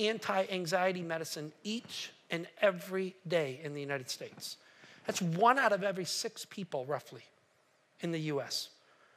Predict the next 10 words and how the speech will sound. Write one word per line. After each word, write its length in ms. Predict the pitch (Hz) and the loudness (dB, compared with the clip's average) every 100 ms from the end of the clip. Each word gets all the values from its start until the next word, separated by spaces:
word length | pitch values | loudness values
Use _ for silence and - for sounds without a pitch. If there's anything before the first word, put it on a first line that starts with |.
| _ _ - | _ _ 2
Friends, 200 | 233 196 | 2 6
that's 140 | - | 4
crazy. 560 | - - 202 220 151 - _ _ - - | 2 -2 0 0 -2 -8 _ _ -20 2
So 140 | - | 6
apparently 480 | 202 - 302 254 220 | 8 6 4 4 4
I'm 100 | 214 | 6
not 160 | 233 220 | 6 6
the 140 | 220 | 2
only 240 | 220 262 | 2 2
one 320 | 214 160 165 | 4 4 4